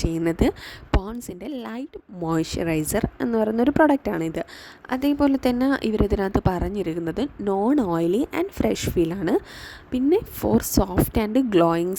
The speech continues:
skin. പിന്നെ വിറ്റാമിൻ ഇയും and glycerin-ുമാണ് അവരിതിനകത്ത് യൂസ് ചെയ്തിരിക്കുന്നതും അവരിതിൽ പറഞ്ഞിട്ടുണ്ട്. എനിക്കിത് ഞാൻ ഉപയോഗിച്ചപ്പോൾ ചെറിയൊരു റിവ്യൂ ചെയ്യാമെന്ന് വിചാരിച്ചു, നിങ്ങൾക്കും കൂടെ ഒരു ഉപകാരപ്പെട്ടോട്ടെ എന്ന്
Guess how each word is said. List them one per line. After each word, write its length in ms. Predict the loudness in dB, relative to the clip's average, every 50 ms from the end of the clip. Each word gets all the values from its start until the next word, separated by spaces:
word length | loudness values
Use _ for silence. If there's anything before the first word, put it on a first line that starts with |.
| -6 -6
skin. 280 | -6 -6 -4 -4 -4 -6 -8 -10 -18 -20 -20 -20 -20 -20 -20 -16 -10 -8
പിന്നെ 160 | -4 -2 0 2 2
വിറ്റാമിൻ 500 | 0 0 2 2 2 2 2 2 0 -2 -2 -4 -2 0 0
ഇയും 340 | 0 2 4 4 4 4 2 0 -10 -6 -2 0
and 120 | 0 0 0 0
glycerin-ുമാണ് 680 | -2 -4 -4 -2 -2 -4 -4 -4 -4 -4 -4 -2 -2 -2
അവരിതിനകത്ത് 540 | -2 0 -2 -2 -2 0 -2 0 0 2 4 4 4
യൂസ് 220 | 6 6 4 4 2
ചെയ്തിരിക്കുന്നതും 580 | 0 0 -2 -2 -4 -4 -4 -4 -4 -4 -4 -2 0
അവരിതിൽ 380 | 0 2 2 2 2 2 0 0 2
പറഞ്ഞിട്ടുണ്ട്. 520 | 2 2 2 2 2 2 0 -2 -6 -6 -8 -10 -10 -14 -20 -20 -20 -20 -20 -20 -10 -4 -2
എനിക്കിത് 500 | 0 0 0 0 0 0 2 4 2 4 4 4 2 0 -2 -4 -2 -2
ഞാൻ 220 | 0 2 2 2 2
ഉപയോഗിച്ചപ്പോൾ 680 | 2 2 2 2 2 4 4 2 2 0 0 2 2 2 2 0 0 0
ചെറിയൊരു 360 | 0 2 2 2 2 2 2 2
റിവ്യൂ 200 | 2 4 2 2 0 0
ചെയ്യാമെന്ന് 460 | -2 0 0 0 0 0 0 -2 -2 -2 -2
വിചാരിച്ചു, 540 | -2 0 0 0 0 2 0 0 0 0 0 0 0
നിങ്ങൾക്കും 380 | 0 -2 -2 -2 -2 0 -2 0 2 2
കൂടെ 140 | 4 4 4 2
ഒരു 100 | 2 2 0 -2 -8 -18 -18 -14 -8 -4 0
ഉപകാരപ്പെട്ടോട്ടെ 880 | 0 0 0 0 -2 -2 -2 -2 -2 -4 -4 -4 -4 -4 -4 -4 -4 -8 -10 -8
എന്ന് 120 | -8 -6